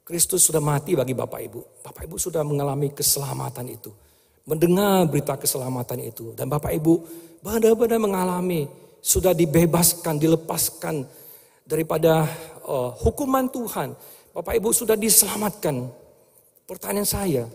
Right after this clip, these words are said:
kenapa Bapak Ibu tidak cerita? Jika Bapak Ibu dis-, disembuhkan dari sakit penyakit di dunia ini, Bapak Ibu cerita. Sementara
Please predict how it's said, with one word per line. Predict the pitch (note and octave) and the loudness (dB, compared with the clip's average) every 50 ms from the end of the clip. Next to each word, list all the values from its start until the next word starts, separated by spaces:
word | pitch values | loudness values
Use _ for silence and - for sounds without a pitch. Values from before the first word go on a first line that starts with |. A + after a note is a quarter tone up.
| - - - - _ _ _ _ _ _ _ _ _ _ _ _ _ _ _ _ _ _ - _ | -18 -20 -20 -20 _ _ _ _ _ _ _ _ _ _ _ _ _ _ _ _ _ _ -20 _
kenapa | - - - - - - | -20 -20 -20 -20 -18 -10
Bapak | D#3+ D3 B2 A#2+ - | -8 -6 -6 -6 -6
Ibu | A#2+ C3+ | -8 -8
tidak | - - - - - | -10 -8 -10 -8 -8
cerita? | - D#3+ F#3+ G3+ - E3 - - _ _ _ _ _ _ _ _ _ _ _ _ _ _ _ _ _ _ _ _ _ _ _ _ _ _ _ _ _ _ _ _ _ | -8 -8 -8 -10 -12 -16 -20 -20 _ _ _ _ _ _ _ _ _ _ _ _ _ _ _ _ _ _ _ _ _ _ _ _ _ _ _ _ _ _ _ _ _
Jika | - D#3+ - | -12 -10 -8
Bapak | F3 G#3 G3+ F#3+ G#3 G#3 A#3+ | -4 -4 -4 -4 -2 -2 -2
Ibu | G3 G#3+ A#3 | 0 0 2
dis-, | F3 F#3 F3+ - - - - - - - _ | 2 2 0 0 -4 -10 -16 -18 -20 -20 _
disembuhkan | - E3+ E3 - F#3 F3 F3 F#3 F3+ - F#3+ | -4 2 2 4 4 4 2 0 0 0 -2
dari | F3 E3 D#3+ D#3+ D3+ | 0 2 2 2 2
sakit | - - D#3 - - E3 - | 2 0 0 -2 -6 -6 -4
penyakit | - D3+ D#3 D3 C#3+ - C#3+ D3 - - - - - - E4+ F#4+ G4+ G#4 _ _ _ _ _ _ _ _ _ _ _ _ _ _ _ _ _ _ _ _ _ _ _ _ _ _ _ _ _ _ _ _ _ _ | -4 -4 -2 -2 -2 -4 -6 -6 -6 -14 -20 -20 -20 -20 -20 -20 -20 -20 _ _ _ _ _ _ _ _ _ _ _ _ _ _ _ _ _ _ _ _ _ _ _ _ _ _ _ _ _ _ _ _ _ _
di | - C3 | -18 -12
dunia | B2+ C3 C3 C3+ C#3 | -10 -6 -6 -4 -4
ini, | E3 F3+ F3 C3+ G2+ G2 - - - - _ _ _ _ _ _ _ _ _ _ _ _ _ _ - _ _ | 0 0 0 0 -2 -6 -12 -20 -20 -20 _ _ _ _ _ _ _ _ _ _ _ _ _ _ -20 _ _
Bapak | B2+ B2 B2+ | -12 -10 -8
Ibu | C#3 B2+ C3+ | -6 -4 -4
cerita. | D3 - - - C#3+ C#3 - - - - _ _ _ _ _ _ _ _ _ _ _ _ _ _ _ _ _ _ _ _ _ _ | -2 -2 -2 -4 -6 -10 -10 -14 -18 -18 _ _ _ _ _ _ _ _ _ _ _ _ _ _ _ _ _ _ _ _ _ _
Sementara | _ - - C#3+ C#3 C#3 C3 D3 D3 D#3+ E3 E3 D#3+ | _ -10 -8 -6 -6 -6 -4 -2 0 0 0 0 0